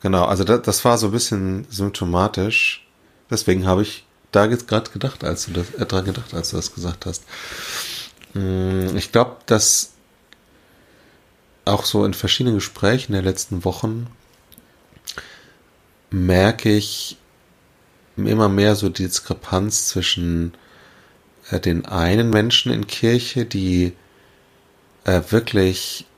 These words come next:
versuchen, am Ball zu sein, an den Menschen und zu schauen, was, was ist da, was brauchen wir, wie müssen wir uns verändern, und den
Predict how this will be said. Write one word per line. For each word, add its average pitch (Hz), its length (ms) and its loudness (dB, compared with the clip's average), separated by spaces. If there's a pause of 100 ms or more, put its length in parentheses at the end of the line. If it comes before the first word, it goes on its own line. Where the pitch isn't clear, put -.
(320)
versuchen, 92 920 -2 (420)
am 87 360 -2
Ball 95 420 2
zu - 240 -2
sein, 107 420 2
an 87 100 -2
den 85 180 0
Menschen 107 840 -2
und 87 360 -4
zu - 120 -4
schauen, 95 460 0
was, - 440 -4
was 90 180 -6
ist - 240 -6
da, 104 340 -2 (540)
was 87 140 -4
brauchen 101 840 -2
wir, 98 340 0
wie 92 80 -4
müssen 104 280 -6
wir 104 60 0
uns 92 120 -2
verändern, 123 640 -6 (600)
und 107 320 2
den 95 540 4